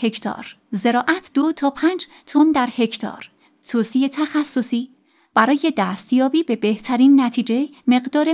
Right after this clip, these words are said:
مصرف را بر اساس آزمون خاک و نظر کارشناس تغذیهٔ گیاه تنظیم کنید. اگر به دنبال خرید مستقیم کود پلت مرغی خالص درجهٔ یک از کارخانه هستید،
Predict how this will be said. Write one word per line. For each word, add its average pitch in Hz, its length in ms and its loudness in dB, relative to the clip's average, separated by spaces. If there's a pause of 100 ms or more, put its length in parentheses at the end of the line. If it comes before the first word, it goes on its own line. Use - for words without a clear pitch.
مصرف 277 480 -2
را 269 200 0 (240)
بر 196 160 -2
اساس 294 340 -2
آزمون 269 580 4
خاک 294 420 -2 (160)
و 208 100 0
نظر 220 440 2
کارشناس 254 600 2 (140)
تغذیهٔ 285 680 0
گیاه 214 480 -4 (140)
تنظیم 247 540 4
کنید. - 400 -14 (300)
اگر 415 300 0 (260)
به 254 120 2
دنبال 262 420 0
خرید 233 440 -2
مستقیم 285 760 2
کود 226 300 -4
پلت 233 480 -2 (100)
مرغی 226 400 2
خالص 220 440 -2
درجهٔ 226 600 -2
یک 214 320 -2
از 254 180 -4
کارخانه 247 540 0
هستید، 220 600 -6